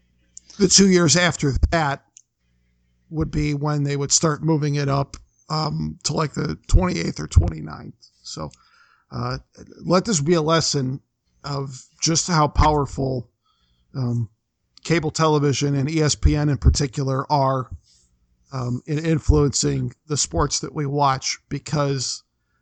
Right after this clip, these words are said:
I can tell you with a great deal of confidence, even though I haven't talked to anybody who has E S P N on their paycheck, that, uh,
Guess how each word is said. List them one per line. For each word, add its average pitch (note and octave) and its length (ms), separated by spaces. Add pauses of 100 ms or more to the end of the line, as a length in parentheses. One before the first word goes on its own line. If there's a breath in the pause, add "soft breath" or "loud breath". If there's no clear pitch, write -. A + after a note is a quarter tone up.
(200)
I C#3+ 200
can D3+ 180
tell F3 220
you D3 420
with D3 220
a C3 300 (580)
great E3+ 260
deal D3+ 220
of C#3+ 100
confidence, D3 560
even D#3 200
though D3 120
I C#3 120
haven't D3+ 280
talked D3+ 260
to D3+ 100
anybody D3 640
who C#3 220
has C#3 360
E D#3 80
S D3+ 100
P - 220
N D3 100
on C#3+ 140
their C3 100
paycheck, C#3+ 640 (440 soft breath)
that, C#3 320
uh, C3 300